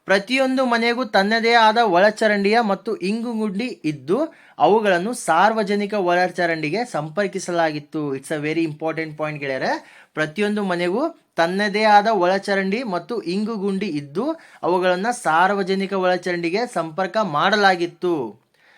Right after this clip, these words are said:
ಆದರೆ ನಾವು ಈಗಿನ ಶತಮಾನ, ಈ ಶತಮಾನದ ಭಾರತೀಯರು ನಾವು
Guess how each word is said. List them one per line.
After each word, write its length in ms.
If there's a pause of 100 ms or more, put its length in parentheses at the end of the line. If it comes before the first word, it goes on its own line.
(140)
ಆದರೆ 260
ನಾವು 400
ಈಗಿನ 440
ಶತಮಾನ, 480
ಈ 280
ಶತಮಾನದ 600
ಭಾರತೀಯರು 540
ನಾವು 400